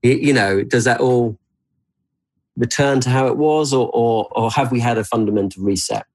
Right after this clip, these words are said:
I think that's gonna be one of the interesting things going forward, as well as there's a very real problem now around, um, an, a, a, an economy in recession, uh,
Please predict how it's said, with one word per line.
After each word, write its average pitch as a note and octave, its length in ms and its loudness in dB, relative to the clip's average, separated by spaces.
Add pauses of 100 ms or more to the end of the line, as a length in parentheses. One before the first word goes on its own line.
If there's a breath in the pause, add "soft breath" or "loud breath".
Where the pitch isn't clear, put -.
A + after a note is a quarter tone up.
(120)
I - 40 -2
think A2 140 4
that's G2+ 120 -4
gonna G#2 140 0
be G2+ 40 0
one G#2 100 2
of G#2 60 0
the A2 60 2
interesting G#2 340 -4
things G#2 280 -2 (320 loud breath)
going G#2+ 160 2
forward, A#2 280 0 (260)
as C#3+ 240 2
well C3+ 400 2
as C#3+ 400 0 (1040)
there's A#2+ 160 2
a A#2 60 0
very A2+ 360 0
real G#2+ 260 0
problem A2 460 0
now G#2+ 240 -2
around, G2+ 640 -2 (120)
um, F#2+ 440 -2 (600)
an, A2+ 100 4 (100)
a, A#2 220 -2
a, G2+ 500 -2
an A2+ 80 0
economy G#2+ 420 0
in G2+ 100 0
recession, G2+ 760 -2 (480)
uh, - 420 0